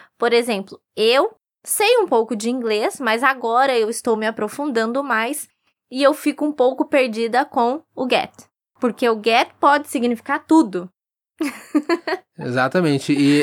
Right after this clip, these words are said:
Speaker 2: é, é exatamente assim que a gente, é, aprende o idioma, com o uso mesmo. Não adianta você decorar um significado pra palavra get,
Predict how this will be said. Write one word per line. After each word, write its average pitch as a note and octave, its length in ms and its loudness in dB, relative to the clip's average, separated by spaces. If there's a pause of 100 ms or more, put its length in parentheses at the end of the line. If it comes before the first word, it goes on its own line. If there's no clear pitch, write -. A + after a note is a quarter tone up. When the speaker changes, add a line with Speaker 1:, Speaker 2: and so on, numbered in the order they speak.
(140)
Speaker 2:
é, C3+ 400 0
é D#3 80 -2
exatamente E3+ 680 2
assim G3 400 0
que A3 120 0
a F#3 80 4
gente, E3+ 520 0 (380)
é, C3+ 340 0
aprende D3+ 600 2
o C3+ 40 6
idioma, A#2 460 0
com F3+ 220 -2
o A3 120 -2
uso F#3+ 320 4
mesmo. D3 280 4
Não C#3 60 2
adianta C#3+ 340 0
você D#3 220 -2
decorar C#3 540 2
um D3 80 0
significado B2+ 840 -2
pra A#2+ 200 -4
palavra A2+ 540 -2
get, A#2 380 -2